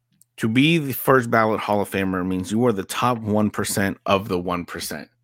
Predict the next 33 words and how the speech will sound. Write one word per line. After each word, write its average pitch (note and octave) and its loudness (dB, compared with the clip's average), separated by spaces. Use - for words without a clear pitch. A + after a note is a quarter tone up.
And F2+ -4
Eli A#2+ 4
Manning G2 2
is G#2+ 8
not F#2+ 4
that F#2 2
dude. F2 2
He C3 4
is A#2+ 4
not A2+ 4
the G2+ 0
best F#2 -2
of F2 -12
the F2+ -6
best F2 -8
of D#2+ -14
the - -16
best. - -16
He C3+ 2
is C3 4
the G2+ 2
best A2+ 2
of G#2 -2
the G2 -2
average. D2 -8
He B2+ 6
is B2+ 2
the, A#2 4
the G#2 2
best A2+ 4
of A2+ 4
the A2+ 6
mediocre G2 2